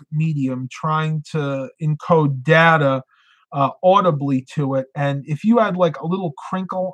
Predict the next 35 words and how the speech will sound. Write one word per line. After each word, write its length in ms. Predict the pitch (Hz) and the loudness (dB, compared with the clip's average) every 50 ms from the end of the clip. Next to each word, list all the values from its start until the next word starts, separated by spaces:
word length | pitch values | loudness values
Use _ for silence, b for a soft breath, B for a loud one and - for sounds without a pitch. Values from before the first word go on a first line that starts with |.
| - | -4
on 160 | 170 165 165 160 | -4 -2 -2 -2
the 100 | 156 147 - - | -4 -8 -8 -6
tape 320 | - 170 170 180 180 - _ _ _ _ | -4 -2 -2 -2 -4 -6 _ _ _ _
and 400 | 151 147 143 143 143 139 139 - - _ _ _ | -4 -2 -2 -2 -2 -4 -6 -10 -14 _ _ _
it 180 | - 147 - _ | -8 -8 -8 _
couldn't 420 | - - 202 180 180 175 170 156 - _ _ _ _ _ - | -8 -6 -4 -4 -2 -4 -4 -6 -8 _ _ _ _ _ -2
understand 720 | 165 165 156 151 139 - - - 170 165 165 165 165 160 151 | -2 0 0 -2 -4 -6 -6 -4 -2 -2 0 -2 -2 -2 -2
that 200 | 156 147 139 - _ | -2 -2 -4 -6 _
piece 260 | - 175 165 147 - | -2 -2 -2 -2 -2
of 140 | 160 143 135 | -4 -6 -4
the, 180 | 139 143 135 131 - | -4 -4 -4 -4 -4
of 180 | 147 135 131 | -6 -4 0
the 120 | 131 135 139 | 0 2 2
audio, 520 | 139 139 151 156 160 165 170 170 175 170 B B B B B B B B B - | 4 2 2 2 2 2 4 4 2 2 B B B B B B B B B 0
then 80 | 147 | 2
your 160 | 156 165 170 | 4 4 2
program 520 | 170 - - 180 185 175 156 147 139 135 135 | 2 6 6 6 6 6 4 2 2 2 2
wasn't 300 | 135 139 139 139 135 127 | 2 2 2 0 -2 -2
loading 400 | 131 139 147 151 139 135 131 123 | 0 2 2 2 2 0 -2 -6
properly. 520 | - - 131 123 120 - 120 117 123 127 127 | -4 -2 -2 -2 -2 -2 -6 -6 -6 -4 -4
And 120 | 135 143 | -4 -2
some 200 | - - 254 277 | 0 0 0 2
of 40 | 262 | 2
these 180 | 233 175 143 - | 0 0 0 -2
programs 580 | - 180 196 214 202 185 151 143 139 139 135 139 | -2 0 0 0 0 -2 -2 -2 -2 -4 -4 -4
on 160 | 139 139 139 | -2 -2 -2
cassette 380 | - 139 - - - 180 196 - | -2 -4 -8 0 0 0 0 0
could 120 | - 127 - | -6 -10 -6
take 260 | - - 175 147 127 - _ | -4 -2 -2 -2 -4 -6 _
five 240 | 147 139 147 147 | 0 2 2 4
or 80 | 139 147 | 2 0
ten 260 | 139 - - 156 147 147 | -2 0 0 2 2 4
minutes 260 | 170 170 160 143 - | 4 4 4 2 0
to 80 | - 151 | -4 -4
load. 420 | 131 131 151 156 156 143 131 123 | -2 2 2 2 4 2 0 -2